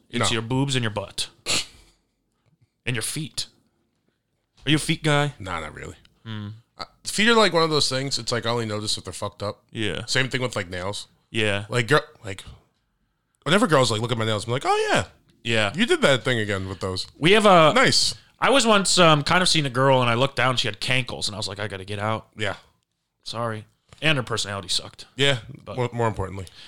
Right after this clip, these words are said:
Speaker 1: No. I can look back, I can look past a bad personality.
Speaker 2: Boy, have you.
Speaker 1: It's a cankles. You kinda look like Robin Hood today with your hat.
Speaker 2: Yeah, I know. My mom, uh, she bought this for me.
Speaker 1: There you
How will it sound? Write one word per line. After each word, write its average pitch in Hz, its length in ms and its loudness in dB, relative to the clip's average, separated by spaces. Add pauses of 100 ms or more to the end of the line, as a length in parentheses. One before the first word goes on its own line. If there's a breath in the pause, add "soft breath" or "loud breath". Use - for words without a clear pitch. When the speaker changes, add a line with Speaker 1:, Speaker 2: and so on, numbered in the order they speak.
(100)
Speaker 1:
No. 147 320 2 (1200)
I 165 60 0
can 151 140 0
look 117 100 -4
back, - 200 -4 (380 loud breath)
I 202 60 4
can 226 80 6
look 175 160 4
past 175 220 2
a 165 40 4
bad 131 240 6
personality. 131 680 2 (400 loud breath)
Speaker 2:
Boy, 165 180 6
have 139 220 0
you. 104 160 -2
Speaker 1:
It's - 100 -2
a 135 40 -2
cankles. 127 280 2
You 160 60 0
kinda 311 160 4
look 277 100 2
like 180 140 4
Robin 143 300 6
Hood 123 120 4
today 110 180 0
with 104 120 -2
your 98 80 -6
hat. 104 260 -4
Speaker 2:
Yeah, 131 160 4
I 123 60 4
know. 117 160 0
My 107 120 -2
mom, 107 280 -2
uh, 98 240 -6
she - 180 -12
bought 92 220 -8
this 98 120 -10
for 95 200 -8
me. 95 60 -8
Speaker 1:
There 95 80 -8
you 87 40 -16